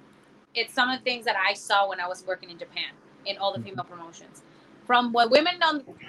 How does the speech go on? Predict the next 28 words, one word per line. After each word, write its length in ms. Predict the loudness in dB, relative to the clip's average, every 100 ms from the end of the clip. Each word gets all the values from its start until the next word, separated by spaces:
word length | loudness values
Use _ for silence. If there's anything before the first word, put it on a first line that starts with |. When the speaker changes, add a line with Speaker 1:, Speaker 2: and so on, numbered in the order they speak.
| 0
Speaker 1:
from 120 | 0
the 180 | 0 -4
top, 100 | -4 _ _ _
like, 200 | -2 -2 -4
the 120 | -6
m-, 180 | -4 -6 -10 -6
main 240 | -4 -4
Carter, 380 | 0 0 0 -8 _ -20 _ _ _ -4
to 120 | 0
the 100 | 0
lowest 360 | 4 6 6 2
of 80 | -2
the 80 | 0
lowest 480 | -2 -2 -4 -8 -20 -20 -16
of 80 | -8
the 80 | -6
Green 200 | -6 -4
Girls, 360 | -4 -6 -14 -20 -20 -2
everybody 380 | 0 2 2 0
was 120 | -2
putting 240 | -8 -12 -10
the 80 | -10
ring 160 | -12
together. 360 | -12 -12 -12 -14 -20 -20 -20 -20 -20 -20 -20 -20 -20 -20 -4
And 160 | 2 6
that 140 | 6
just 160 | 4 -2
shows 140 | -2